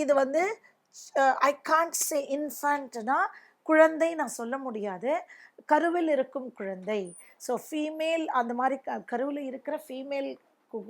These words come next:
அ, கருவை கொலை செய்வது, அதற்கு எதிரான ஒரு போராட்டம், campaign,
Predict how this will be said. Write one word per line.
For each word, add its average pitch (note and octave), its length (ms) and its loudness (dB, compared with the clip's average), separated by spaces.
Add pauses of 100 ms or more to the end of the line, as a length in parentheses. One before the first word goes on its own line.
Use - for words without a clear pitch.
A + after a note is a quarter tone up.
அ, - 20 -6 (280)
கருவை G#3+ 340 0 (600)
கொலை D#4 200 6 (120)
செய்வது, F#3+ 420 -6 (280)
அதற்கு F4 420 6 (200)
எதிரான G3 580 -4 (540)
ஒரு C#4 140 4 (120)
போராட்டம், G#3 680 4 (260)
campaign, A3+ 580 2